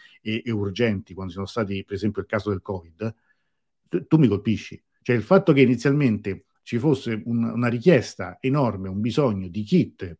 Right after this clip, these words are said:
per covid diciannove e non c'erano nel paese, quella è stata una forma in cui le sanzioni hanno colpito il sistema, eh, il sistema sanitario iraniano. E come?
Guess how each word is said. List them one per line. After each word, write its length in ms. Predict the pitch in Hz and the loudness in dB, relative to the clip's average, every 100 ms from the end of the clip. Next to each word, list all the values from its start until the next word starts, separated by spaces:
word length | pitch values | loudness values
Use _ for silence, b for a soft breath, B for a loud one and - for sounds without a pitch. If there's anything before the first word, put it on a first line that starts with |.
| - | -4
per 260 | 123 98 | -2 -2
covid 380 | - 123 98 90 | -2 -2 -2 -4
diciannove 540 | 90 95 104 101 87 - | -10 -6 -4 -4 -6 -2
e 120 | 180 | 2
non 160 | 139 123 | 2 2
c'erano 400 | 160 113 92 95 | 2 2 -2 -6
nel 140 | 98 | -6
paese, 480 | - 95 80 73 101 B B B | -8 -10 -10 -10 -12 B B B
quella 180 | 240 | 4
è 20 | 139 | 6
stata 200 | 147 165 | 4 2
una 100 | 202 | 2
forma 240 | 220 180 | 0 0
in 80 | 117 | 0
cui 340 | 156 110 101 127 | 0 0 0 -4
le 240 | 123 135 | 0 0
sanzioni 480 | 135 160 - 208 170 | 0 -4 0 2 0
hanno 300 | 196 190 175 | 0 0 2
colpito 440 | 185 180 208 127 92 | 2 0 0 0 -2
il 80 | |
sistema, 500 | - 95 - 90 92 - | -10 -16 -12 -12 -14 -14
eh, 260 | 104 92 90 b b b | -12 -12 -14 b b b
il 160 | 113 | -8
sistema 380 | - 107 117 101 | -6 -6 -4 -4
sanitario 420 | 92 95 87 85 | -6 -8 -8 -12
iraniano. 340 | 82 85 82 _ | -16 -20 -20 _
E 140 | - 131 | -10 0
come? 420 | 175 - - - | 4 4 2 -18